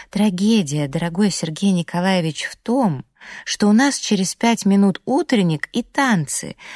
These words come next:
где я выступаю со специальным пластическим номером «Утюжок», и меня уже зовут, а я так и не дописала письмо. Читайте недописанное, милый друг. Вначале я читала недописанное,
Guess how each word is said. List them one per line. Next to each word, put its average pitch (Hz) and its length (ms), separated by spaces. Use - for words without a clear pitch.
где 165 200
я 220 120
выступаю 247 600
со 180 140
специальным 170 760
пластическим 170 960
номером 226 540
«Утюжок», 196 840
и 165 120
меня 170 400
уже 226 220
зовут, 147 500
а 160 80
я 170 200
так 277 380
и 190 60
не 165 80
дописала 156 520
письмо. - 460
Читайте 165 800
недописанное, 165 1080
милый 156 320
друг. 151 420
Вначале 160 460
я 233 220
читала 139 420
недописанное, 135 880